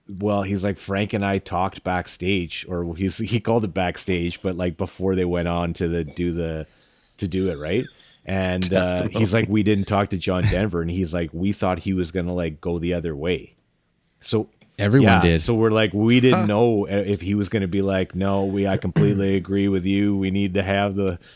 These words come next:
Speaker 1: censorship," right? But he's like, he went out there and absolutely owned it. And, uh, he's like, "I never got a chance to shake his hand. I never met him."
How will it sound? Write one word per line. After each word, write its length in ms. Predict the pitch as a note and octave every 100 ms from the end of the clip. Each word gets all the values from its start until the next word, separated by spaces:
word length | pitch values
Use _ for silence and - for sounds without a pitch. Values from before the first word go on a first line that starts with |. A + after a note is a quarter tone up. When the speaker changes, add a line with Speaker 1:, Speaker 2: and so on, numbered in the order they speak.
| -
Speaker 1:
censorship," 840 | - A2+ G#2+ G2+ - A2 A2 -
right? 300 | G2 G#2 B2 - - -
But 340 | - G2 F#2 - -
he's 200 | A2 F#2+
like, 140 | G#2
he 120 | G#2
went 220 | F#2+ G2+ G2
out 140 | F#2+
there 120 | G2
and 100 | F2+
absolutely 420 | F2+ E2+ - F2 E2+
owned 260 | F2 F2+
it. 160 | D#2+ - _ _ _ _
And, 520 | F#2+ F2+ F2 F2 E2+ F2
uh, 120 | E2+
he's 240 | E2+ F#2+
like, 140 | F#2+ F#2
"I 60 |
never 300 | F2+ F#2 F2+
got 100 | F#2+
a 40 | F2
chance 260 | - F2
to 60 | -
shake 260 | - F2 D#2+
his 120 | D#2+
hand. 260 | E2+ F2+
I 60 | F2+
never 280 | E2 E2+ E2
met 240 | D#2+ F2
him." 240 | F#2+ G2+